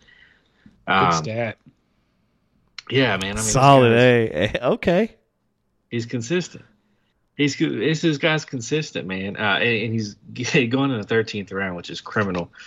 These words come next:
Speaker 2: I do, I do think the Saints, uh, are, are a potential wild card team. I'm a, I agree with you guys.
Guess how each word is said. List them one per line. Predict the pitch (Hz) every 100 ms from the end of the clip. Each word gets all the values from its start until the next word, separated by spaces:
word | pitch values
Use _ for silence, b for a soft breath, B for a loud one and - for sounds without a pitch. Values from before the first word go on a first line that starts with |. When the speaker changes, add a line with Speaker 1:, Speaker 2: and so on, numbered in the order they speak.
| B B B
Speaker 2:
I | - 127
do, | 113 131 127 -
I | 113
do | 117 117
think | 113 101 95
the |
Saints, | 92 92 90 87
uh, | 92 82 80 78 - _ _ _ _ _
are, | 107 98 87 - - _ _ -
are | 98 95
a | 95
potential | - - 104 90 87
wild | 85 82
card | 82
team. | 85 87
I'm | 90 95
a, | 90 92
I |
agree | 92 90 87
with | 87
you | 85
guys. | 85 78 78 -